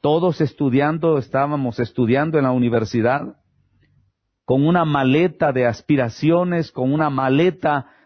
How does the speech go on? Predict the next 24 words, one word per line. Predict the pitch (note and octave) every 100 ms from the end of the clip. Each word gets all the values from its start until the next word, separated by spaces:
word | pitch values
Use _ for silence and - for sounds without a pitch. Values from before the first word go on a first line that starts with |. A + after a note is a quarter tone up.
| _
de | B2+ C3
esperanzas | A#2 - B2+ C#3 F#3 F#3 C#3+ B2
proyectadas | C#3 C3 A#2+ - D#3+ D#3+ D#3+ -
hacia | B2 A#2+
el | G#2+
futuro, | - A#2 F#3 F#3+ F3 E3 _ _ _ -
todos | F#3 G#3 G3+
pensando | - D3 - E3+ F#3+ E3+
en | D3+
una | E3+ D#3+
formación | - C#3 B2+ A#2+ - E3 E3+
intelectual, | C#3+ B2+ A2+ G#2 - E3+ F3+ G3 F#3 - _ _
en | A#2+
una | D#3+ D#3+
formación | C#3+ C3+ B2 A2 D#3+ E3 D#3 C3+ G#2+ _ _
profesional | - D#3 - C3 C3 B2 D#3 G3+ A3 A3 - _ _ _ _ _ _ _
y | D3+
con | C#3 C#3
una | D#3 D3+
proyección | C3+ C#3 B2+ A2+ D3+ C3
económica, | A2+ A#2 G#2 F#2+ F#2+ F2+ G2+ F#2+ -
como | B2+ B2+ -
cualquier | A#2+ G#2 - C#3 A#2+
joven | C3 C3+ G2+ G2+ A#2